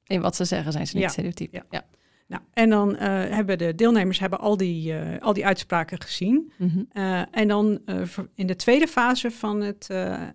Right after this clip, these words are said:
Speaker 2: onderzoek, eh, krijgen ze een onverwachte geheugentest.
Speaker 1: Oké.
Speaker 2: Nou, en, ehm, eh, even kijken hoor. Eh, dan,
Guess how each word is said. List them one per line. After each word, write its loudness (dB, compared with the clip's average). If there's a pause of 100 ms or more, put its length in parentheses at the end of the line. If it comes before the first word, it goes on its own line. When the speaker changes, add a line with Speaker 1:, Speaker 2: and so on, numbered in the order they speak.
(640)
Speaker 2:
onderzoek, -2 (420)
eh, -6
krijgen 2
ze -4
een -2
onverwachte 0
geheugentest. -4 (200)
Speaker 1:
Oké. -8 (200)
Speaker 2:
Nou, -18 (360)
en, -2
ehm, -2 (880)
eh, -6 (140)
even -8
kijken -6
hoor. -2
Eh, -4 (260)
dan, -2